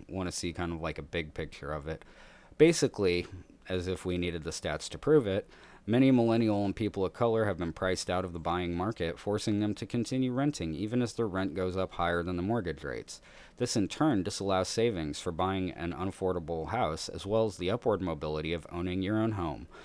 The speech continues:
locking renters in a cycle of poverty. Every home that is being rented is a home off the market for buyers. This in turn restricts availability and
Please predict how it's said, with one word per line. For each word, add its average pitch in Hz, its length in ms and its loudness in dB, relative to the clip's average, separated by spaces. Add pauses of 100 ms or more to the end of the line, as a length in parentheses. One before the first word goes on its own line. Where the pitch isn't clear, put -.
(200)
locking 92 400 0
renters 95 480 -2
in 87 140 -8
a 69 100 -8
cycle 95 480 -4
of 92 240 -8
poverty. - 720 -8 (2750)
Every 175 280 4
home 110 420 4 (280)
that 104 200 0
is 98 120 0
being 110 240 4
rented 90 580 2
is 90 180 -4
a 90 100 0
home 95 380 2
off 92 220 -4
the 90 80 -4
market 87 360 -2
for 90 120 -4
buyers. 101 640 -2 (380)
This 139 200 2
in 151 120 6
turn 135 360 4
restricts 92 460 0
availability 90 800 0
and 113 260 2